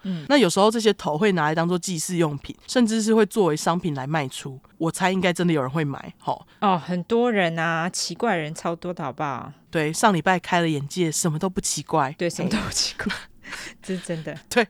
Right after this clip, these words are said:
Speaker 2: 总之制作缩小头的第一步就是抹盐，
Speaker 1: 嗯。
Speaker 2: 然后把头放在太阳下晒干，接着再把头骨跟肌肉分离，并把所有脂肪去除，然后把头骨移除，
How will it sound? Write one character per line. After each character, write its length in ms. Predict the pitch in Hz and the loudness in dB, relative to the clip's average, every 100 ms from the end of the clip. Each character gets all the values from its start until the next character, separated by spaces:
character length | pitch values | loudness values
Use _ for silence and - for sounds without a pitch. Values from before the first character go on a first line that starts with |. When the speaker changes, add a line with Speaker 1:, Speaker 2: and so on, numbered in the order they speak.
| _ | _
Speaker 2:
总 300 | - 202 185 | 6 8 6
之 340 | - 208 233 247 | 2 0 -2 -4
制 200 | - 320 | -2 2
作 200 | 247 269 | 8 8
缩 240 | 226 254 | 8 4
小 200 | 269 185 | 8 6
头 180 | 165 165 | 6 2
的 60 | 160 | 0
第 160 | 214 | 0
一 60 | 180 | 0
步 140 | 185 | 0
就 140 | 180 180 | -2 0
是 140 | 202 | 2
抹 340 | 175 175 165 160 | 4 4 4 2
盐， 420 | 165 151 151 170 - | 2 2 0 -4 -6
Speaker 1:
嗯。 240 | 185 170 143 | -8 -8 0
Speaker 2:
然 80 | 180 | 4
后 140 | 226 | 6
把 140 | 175 | 4
头 200 | 147 156 | 2 0
放 160 | 143 214 | 2 2
在 140 | 202 | 4
太 160 | 190 208 | 2 2
阳 120 | 160 | 2
下 180 | 147 170 | 2 0
晒 260 | - 160 147 | 0 0 0
干， 320 | 151 135 147 - | -2 -4 -6 -12
接 220 | - 214 214 | 2 6 6
着 160 | 190 | 6
再 120 | 165 | 4
把 140 | 214 156 | 2 2
头 320 | - - 180 | 0 0 0
骨 220 | 185 160 | 0 -2
跟 200 | 147 170 | 0 0
肌 220 | 170 180 | -2 -2
肉 160 | 185 175 | 0 0
分 320 | 160 160 160 | 0 -2 -2
离， 220 | 151 - - - | -4 -8 -12 2
并 100 | 302 | 6
把 160 | 220 175 | 8 6
所 140 | 202 | 6
有 100 | 202 | 4
脂 140 | 185 | 4
肪 180 | 165 165 | 2 2
去 180 | 165 240 | 2 0
除， 160 | 196 156 | 0 2
然 80 | |
后 80 | 170 | 4
把 120 | 190 | 4
头 260 | 147 - 170 | 0 0 -2
骨 220 | 185 151 | 0 -4
移 200 | - 143 | -6 -8
除， 400 | 190 - 151 135 | -6 -4 -4 -6